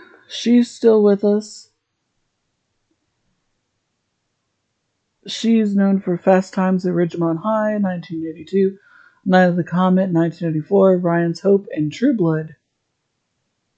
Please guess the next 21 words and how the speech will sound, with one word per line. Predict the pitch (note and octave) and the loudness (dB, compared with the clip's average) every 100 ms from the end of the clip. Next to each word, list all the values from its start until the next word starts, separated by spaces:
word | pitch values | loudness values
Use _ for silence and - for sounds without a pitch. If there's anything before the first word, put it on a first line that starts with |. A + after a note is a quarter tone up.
| _ _ _ _ _ _ _ _ _ | _ _ _ _ _ _ _ _ _
She's | - - A3 G3+ | -8 0 0 2
in | G3+ F3 | 0 0
pre-production | - C#4 C4+ A#3 A3 G#3 G#3+ | 0 0 2 2 0 0 -2
for | G3 F3 | -2 -4
Something | F#3+ G3 G3+ F#3+ | -2 -4 -2 -4
to | - E3 | -2 -4
Avenge | D#3+ F3 G3 G#3 A3 A3+ - _ _ _ _ - | -2 -2 0 0 0 -4 -14 _ _ _ _ -4
and | E3 D#3+ | 0 0
filming | D3+ G#3 G#3 G#3 G3+ G3 | 2 2 4 4 2 0
something | G3+ G3 G3 F#3 | 0 -2 0 -2
called | F3+ E3+ F3 D#3+ D#3+ | 0 0 0 -2 -4
Stay | - - - G3 F#3+ F#3+ F#3+ F#3+ F#3+ F#3+ _ _ _ _ _ _ _ _ _ _ _ _ _ _ _ | -12 -20 -6 2 4 6 6 4 2 -2 _ _ _ _ _ _ _ _ _ _ _ _ _ _ _
Creation, | - - F#3 F#3+ - - G#3+ G#3+ G#3 G#3 _ _ _ _ _ _ _ | -10 0 0 0 -4 -6 0 2 0 -2 _ _ _ _ _ _ _
in | D#3+ | -6
post-production | D3 D#3 - E3+ D#3+ D#3+ | -2 -4 -2 -2 -2 -6
for | D#3+ | -8
The | D#3 | -6
Wild | D#3 E3 F#3+ F#3 | 0 4 6 4
Man, | F#3+ F#3+ F#3+ F#3+ | 2 0 0 -2
Scare | - F3+ E3 | -2 -2 0
Package | E3 E3+ E3 E3 E3 - - | -2 -6 -6 -8 -8 -14 -20